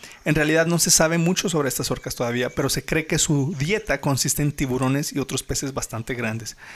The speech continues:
y generalmente se ven en grupos de más de veinte individuos. También se cree que las orcas de alta mar están más relacionadas con las orcas residentes por su físico y por la vocalización que usan. Yo me estuve, estuve viendo un chorro de,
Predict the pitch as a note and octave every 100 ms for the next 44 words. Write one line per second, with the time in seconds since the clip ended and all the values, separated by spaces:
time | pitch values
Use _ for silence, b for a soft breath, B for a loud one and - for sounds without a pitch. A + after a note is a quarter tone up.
0 | B B D#3 F#3 F3+ F3+ E3+ F3 D#3+ D3+
1 | C#3 D3 D3 C#3 D3+ C#3 C3+ B2+ B2+ C3+
2 | B2+ A#2 B2 B2+ D3+ D#3 C3+ - B B
3 | B B E3 F#3 F#3 G3 G3 G3 F#3+ E3
4 | F3 D#3 F#3 E3+ D3+ C#3+ C3+ D#3 - B
5 | B B B - - E3 F3+ F#3 F3 -
6 | D#3 D3+ D#3 D3 - C3 C#3+ D3 - C3
7 | C3 D#3+ - D3 - - F3+ - - G3+
8 | - E3 D3+ C3+ B2+ C3 A#2+ - - C3
9 | - C3+ D3+ - D3+ - - _ - _
10 | - _ _ _ - _ _ - D3+ D3
11 | D#3 D#3+ F3 E3 E3 E3 C#3+ - D3 -
12 | D#3+ D#3 D#3 E3 D#3+ D3 - D3+ D3+ D#3
13 | C#3+ B2+ G#2+ F#2